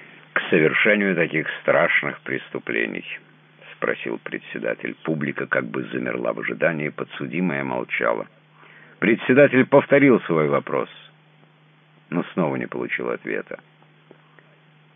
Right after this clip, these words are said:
"Садитесь", — сказал он ей. Княжна скорее упала, чем села на скамью. В публике послышался шепот неудовольствия.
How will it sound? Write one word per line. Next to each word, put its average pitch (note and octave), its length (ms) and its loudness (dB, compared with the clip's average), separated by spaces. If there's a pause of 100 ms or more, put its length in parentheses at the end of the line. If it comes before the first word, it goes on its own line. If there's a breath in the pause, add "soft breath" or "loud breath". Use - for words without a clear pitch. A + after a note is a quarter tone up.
(520)
"Садитесь", — D#2+ 480 -2 (400)
сказал A1+ 420 -4
он A#1 140 -6
ей. A1 300 -6 (180)
Княжна C2+ 520 -4
скорее C2 300 0
упала, C2 480 0
чем - 280 -8 (120)
села A#1 300 -4
на A#1+ 140 -8 (100)
скамью. A#1+ 460 -6 (920 loud breath)
В - 160 -6
публике A#2+ 460 6
послышался F#2 720 -2
шепот D2+ 500 0
неудовольствия. A#1+ 920 -4